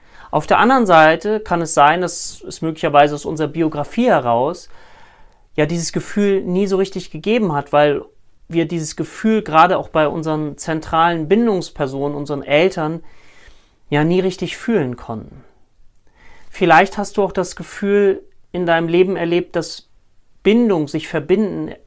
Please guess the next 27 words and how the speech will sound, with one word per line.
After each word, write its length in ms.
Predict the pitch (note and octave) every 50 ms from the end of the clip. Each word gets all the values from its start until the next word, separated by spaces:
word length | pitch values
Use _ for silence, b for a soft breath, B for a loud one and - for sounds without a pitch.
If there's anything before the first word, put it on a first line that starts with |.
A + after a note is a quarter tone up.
| _
etwas 300 | - D#3+ - E3+ E3+ -
Gefährliches 800 | - D#3+ - - - B3 B3 A#3+ G3 C#3+ B2 - - - - -
ist. 400 | - G2+ A2 - - - - - - B B B B B B B
Etwas, 280 | D#3 - E3 D#3+ -
worauf 280 | F3 D#3+ E3 E3 E3 -
ich 200 | E3+ D#3 - -
aufpassen 720 | F3 F#3+ G#3 G#3 G#3 - - - C3 A#2+ - - C3 B2
muss, 320 | B2 B2 A#2+ - - - B B B B B B B B B
wo 200 | - D#3 E3+ E3+
ich 300 | E3+ E3+ - - - b b b b b b - - - -
das 180 | E3+ - -
Gefühl 420 | - F3 - - - - G#3+ G3+ G3
hab, 200 | F3+ F3 - -
hm, 200 | F3+ G3+ G#3 G3
mal 200 | F3+ E3+ E3 D#3
schauen, 400 | - - F#3+ F#3+ G3+ G#3 F#3+ E3+
wie 80 | E3+
der 140 | E3+ D#3+ -
andere 280 | E3+ F#3+ F#3+ F#3 E3+ E3
darauf 360 | E3 D#3 D3+ D#3 D3 - -
reagiert, 440 | D#3+ D#3 D#3 D3+ E3+ G#3+ G#3+ G#3+ -
wo 100 | D#3 D#3
ich 120 | D#3 D#3
mich 180 | E3+ D3+ - -
möglicherweise 680 | E3 E3+ E3+ - E3+ D#3+ D3 D#3 D3+ D3 - C#3+ - -
absichern 640 | G3+ A3 - - - - D3 - - C3 A#2+ A#2
muss, 440 | A2+ A2 G#2+ G#2+ - - - - -